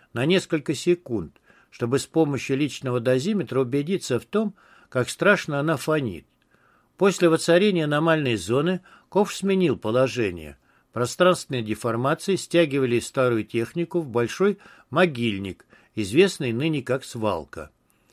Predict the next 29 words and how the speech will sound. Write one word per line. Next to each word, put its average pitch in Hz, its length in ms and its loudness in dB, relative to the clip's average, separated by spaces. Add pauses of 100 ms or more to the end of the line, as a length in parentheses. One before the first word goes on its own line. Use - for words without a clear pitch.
(280)
В - 40 -20
ковше 139 400 2
жила 185 300 4
воронка, 120 640 0 (340)
одна 113 320 0
из 139 140 -2
самых 139 320 0
старых 190 480 0
и 113 60 -8
стабильных 131 680 -2
воронок 131 420 0
зоны. 110 460 -2 (560)
Скорее 160 380 4
всего, 185 400 2
ее 139 340 2
относили 143 600 -2
к - 160 -10
этому 139 360 -2
классу 185 480 0
аномалий 107 600 -2 (260)
только 180 300 2
по 165 140 2
привычке. 147 720 -2 (1800)
За 135 220 0
два 175 180 8
десятилетия 165 800 0
воронка 151 460 2
ковша 113 400 -2
выросла 123 640 -2